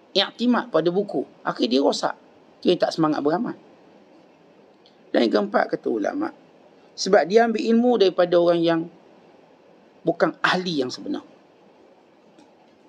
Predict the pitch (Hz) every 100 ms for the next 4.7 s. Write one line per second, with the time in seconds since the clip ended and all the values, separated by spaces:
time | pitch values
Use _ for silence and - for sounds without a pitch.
0 | _ - - _ _ _ - 156 180 175
1 | 175 254 240 226 320 113 - 170 185 208
2 | 170 151 151 147 147 143 135 123 156 170
3 | 185 208 214 247 208 247 214 175 151 156
4 | 156 151 151 156 190 294 -